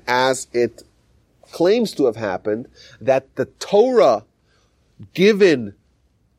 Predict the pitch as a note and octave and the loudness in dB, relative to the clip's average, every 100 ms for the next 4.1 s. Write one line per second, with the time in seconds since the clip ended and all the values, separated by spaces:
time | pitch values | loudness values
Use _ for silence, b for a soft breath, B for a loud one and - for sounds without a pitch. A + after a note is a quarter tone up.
0 | _ - A#2 A2+ - - C3 F#3 - A#3 | _ -8 -4 -4 -6 -6 2 4 4 0
1 | G3+ F3 D3+ D3 C4+ G#3+ G3 E3+ F3+ - | -2 0 0 0 -2 2 0 0 -6 -14
2 | _ _ - - G3 G3+ G3 F3 D#3 B2+ | _ _ -14 -6 -2 -2 -2 0 -2 0
3 | D#3 C#3+ - D#3 D3 A#2+ A2 G#2+ - - | -2 -2 -4 0 0 0 -4 -8 -18 -20